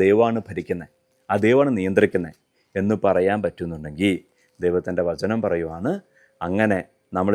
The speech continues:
ചെയ്യുന്നുണ്ടെങ്കിൽ വചനം പറയണ പോലെ ദൈവത്തിൻ്റെ മുമ്പിൽ നമ്മുടെ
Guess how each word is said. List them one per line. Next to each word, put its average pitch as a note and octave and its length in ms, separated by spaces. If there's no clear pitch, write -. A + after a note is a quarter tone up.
ചെയ്യുന്നുണ്ടെങ്കിൽ F2 560
വചനം G#2 320
പറയണ E2+ 300
പോലെ F2 220
ദൈവത്തിൻ്റെ D3+ 720
മുമ്പിൽ F2 280
നമ്മുടെ E2+ 260